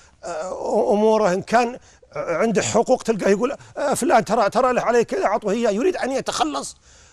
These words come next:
ب-، من، من، من الأشياء التي يشعر أن، أن، أن هذه لحظة الحق، وأنه لا يأخذ منها. "انتبهوا لابني، أوصيكم بولدي، أوصيكم بعيالي". يعني يخرج منها أهم ما عنده.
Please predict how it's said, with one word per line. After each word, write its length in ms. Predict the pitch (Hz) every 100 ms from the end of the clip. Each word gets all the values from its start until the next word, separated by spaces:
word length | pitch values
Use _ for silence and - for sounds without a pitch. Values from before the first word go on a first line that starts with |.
| _ _ 165
ب-، 160 | -
من، 540 | 233 240 254 - 208 208
من، 160 | 208
من 120 | 196
الأشياء 460 | 196 - - 233 247
التي 300 | 226 - 208
يشعر 320 | 269 - 214 208
أن، 180 | 214 220 190 - - -
أن، 120 | 185
أن 280 | 220 202 208
هذه 420 | 180 - - 214
لحظة 260 | 262 - -
الحق، 440 | 170 - 190 - - _ _ _ _ _ _ _ _ _ _ _ _ _ _ _ _ _ _ _ _ _ - _ - - -
وأنه 220 | 233 202
لا 80 | 226
يأخذ 320 | 240 139 180
منها. 300 | 165 175 247
"انتبهوا 380 | 339 285 220 370
لابني، 280 | 285 294
أوصيكم 480 | 285 339 - - 269
بولدي، 280 | 277 370 349
أوصيكم 400 | 240 226 262 240
بعيالي". 420 | 226 254 277 240 - _ _ _ _ _ _ _ _
يعني 340 | 180 185 185 190
يخرج 420 | 233 - 254 165
منها 460 | 196 214 196 139
أهم 140 | 247 208
ما 120 | 175
عنده. 320 | 143 120 92